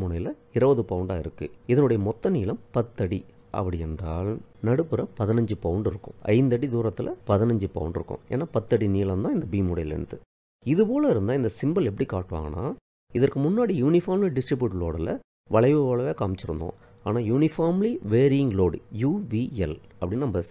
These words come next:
சொல்றோம். இது போல ஏரோ மேல இருக்கக்கூடிய லைன் வந்து ஸ்லோப்பா காமிச்சிட்டு ஈக்குவல் டிஸ்டன்ஸ்ல டவுன் ஏரோ காமிச்சிருந்தாங்கன்னா, அதை யூனிஃபார்ம்லி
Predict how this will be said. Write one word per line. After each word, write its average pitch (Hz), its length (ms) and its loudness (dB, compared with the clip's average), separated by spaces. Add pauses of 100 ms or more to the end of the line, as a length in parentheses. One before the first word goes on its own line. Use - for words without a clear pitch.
(280)
சொல்றோம். 87 280 -2 (100)
இது 131 160 4 (100)
போல 196 100 2 (300)
ஏரோ 175 180 6 (500)
மேல 170 260 6
இருக்கக்கூடிய 113 420 -2 (100)
லைன் 113 220 0
வந்து 104 160 -2 (180)
ஸ்லோப்பா 127 400 2 (100)
காமிச்சிட்டு 98 500 -2 (460)
ஈக்குவல் 147 420 2
டிஸ்டன்ஸ்ல 110 480 -2 (280)
டவுன் 113 220 4
ஏரோ 104 240 0
காமிச்சிருந்தாங்கன்னா, 85 800 -4 (400)
அதை 98 280 0 (260)
யூனிஃபார்ம்லி 107 680 0